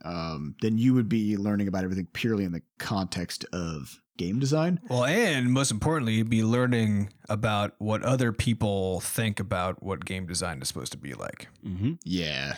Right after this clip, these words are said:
Speaker 1: and I,
Speaker 3: That's been a big thing
Speaker 1: for
Speaker 3: for us, is
Speaker 1: my
Speaker 3: actually not having to, like, actually having to forge that path, you know, as a unit and
Speaker 1: Yeah,
Speaker 3: ourselves,
Speaker 1: yeah.
Speaker 3: like, making up all this shit as we go has been, I think, very, very helpful for us, actually. And, and, uh, I mean, early on, Seth, you and I got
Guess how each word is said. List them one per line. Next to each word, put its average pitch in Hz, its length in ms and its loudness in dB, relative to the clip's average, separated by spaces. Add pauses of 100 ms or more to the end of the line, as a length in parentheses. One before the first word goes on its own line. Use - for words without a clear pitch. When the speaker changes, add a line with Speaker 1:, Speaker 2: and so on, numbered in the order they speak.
Speaker 1:
and 120 120 2
I, 123 60 2
Speaker 3:
That's 131 160 0
been 165 140 0
a 127 60 2
big 113 160 4
thing 117 160 0
Speaker 1:
for 135 120 4
Speaker 3:
for 123 60 4
us, 147 220 6
is 165 60 6
Speaker 1:
my 165 60 6
Speaker 3:
actually 117 320 4
not 95 260 0
having 90 340 -4
to, 85 280 -6 (300)
like, 98 140 -4
actually 104 300 0
having 110 280 0
to 95 80 -4
forge 101 420 -2
that 95 240 -4
path, - 460 -8 (420)
you 90 60 -8
know, 85 160 -8 (100)
as 87 180 -2
a 87 60 -6
unit 95 340 0 (200)
and 95 100 -2
Speaker 1:
Yeah, 78 120 0
Speaker 3:
ourselves, 98 380 0
Speaker 1:
yeah. 98 40 0
Speaker 3:
like, 95 80 -2
making 98 360 -2
up 90 120 -4
all 95 160 -2
this 98 120 -2
shit - 240 -2
as 98 140 -4
we 90 140 -6
go 101 240 -2
has 95 140 -4
been, 85 160 -12
I 87 60 -8
think, 82 220 -12
very, 123 220 -2
very - 140 -10
helpful - 280 -8
for - 160 -8
us, - 140 -6
actually. - 360 -8
And, - 180 -14 (220)
and, 85 280 -6
uh, 82 160 -4 (240)
I - 40 -6
mean, 113 100 2
early 131 200 2
on, 117 160 2
Seth, 101 240 0
you 107 80 2
and 104 100 2
I 98 100 0
got 87 160 -2